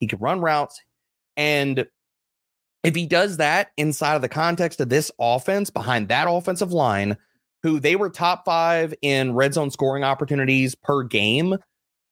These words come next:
like, I, I will have a ton of David Montgomery, uh, this year. And, I mean, right now we're doing, I mean,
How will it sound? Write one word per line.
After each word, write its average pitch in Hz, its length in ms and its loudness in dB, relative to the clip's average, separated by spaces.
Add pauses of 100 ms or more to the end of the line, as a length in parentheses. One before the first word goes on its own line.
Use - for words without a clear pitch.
(100)
like, 135 400 0 (280)
I, 156 680 0 (440)
I 147 160 2
will 165 160 0
have 143 240 0
a 139 100 0
ton 143 300 -2
of 120 100 -2
David 117 220 2
Montgomery, 107 600 0 (220)
uh, 110 240 0
this 110 300 -2
year. 98 320 2
And, 120 420 0 (500)
I 139 100 0
mean, 139 180 0
right 139 200 0
now 139 220 0
we're 139 220 0
doing, 139 480 0
I 127 140 2
mean, 123 320 0